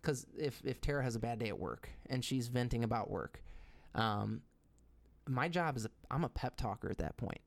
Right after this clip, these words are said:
Like, it's not trying to solve the problem at work. It's like, "Hey, you're doing a fucking great job and you just keep kicking ass." Like, that's all you need to worry about. You can't control what Bobby or Cindy does. You just gotta do what you do and do it well. So, like, I have to turn into a pep talker at that point. Not,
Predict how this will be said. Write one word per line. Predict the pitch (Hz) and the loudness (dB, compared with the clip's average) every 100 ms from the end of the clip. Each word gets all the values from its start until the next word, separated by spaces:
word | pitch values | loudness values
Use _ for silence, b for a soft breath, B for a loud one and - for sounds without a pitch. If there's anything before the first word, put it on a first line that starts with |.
| - - - | -20 -20 -6
Like, | 131 127 | 0 4
it's | 147 147 | 4 4
not | 147 160 | 4 2
trying | - 147 147 | 2 0 2
to | |
solve | - 147 147 | 2 0 0
the | - | 0
problem | 143 139 120 | 2 2 2
at | - | 0
work. | 90 113 | 0 0
It's | 120 | -2
like, | 107 101 | -2 0
"Hey, | 117 95 - | 0 -2 -4
you're | - | -2
doing | 131 160 | 0 0
a | |
fucking | 135 123 120 | 0 -2 -4
great | 104 98 - | -4 -4 -4
job | 95 95 101 | -4 -4 -2
and | 110 | -2
you | 117 | -2
just | 120 - | -2 -6
keep | - | -8
kicking | - 117 92 | -6 -6 -6
ass." | - - - | -8 -10 -6
Like, | - 107 | -4 -2
that's | 123 127 | -2 0
all | 135 120 | 0 0
you | 113 | -2
need | 113 110 | -2 -2
to | |
worry | - - | -2 -2
about. | - - - | -4 -4 -4
You | 131 | -2
can't | - 151 - | 0 -2 -2
control | 120 127 123 | -2 0 0
what | 120 - 120 | 0 -2 0
Bobby | 123 123 123 | 2 2 2
or | 113 | 0
Cindy | - 127 110 | 0 0 0
does. | 101 92 101 - B B B - | 0 -2 -2 -6 B B B -4
You | 117 127 | 0 2
just | 123 120 | 2 4
gotta | 117 | 2
do | 110 113 | 4 2
what | 101 | 2
you | 104 | 0
do | 110 113 | 2 2
and | 113 113 | 2 0
do | 110 | 2
it | 92 | 2
well. | 104 113 - - B B B B B B | 2 0 -2 -8 B B B B B B
So, | - 139 | 2 2
like, | 120 117 - | 2 0 0
I | 123 | 2
have | 139 | 0
to | - | 0
turn | - 123 | 0 2
into | 117 110 | 2 2
a | |
pep | 117 226 | 2 2
talker | - 120 - 98 | 2 0 2 -2
at | - | 0
that | 87 | -2
point. | - 90 - b b b | 0 -2 -4 b b b
Not, | 107 110 120 131 | 2 4 4 2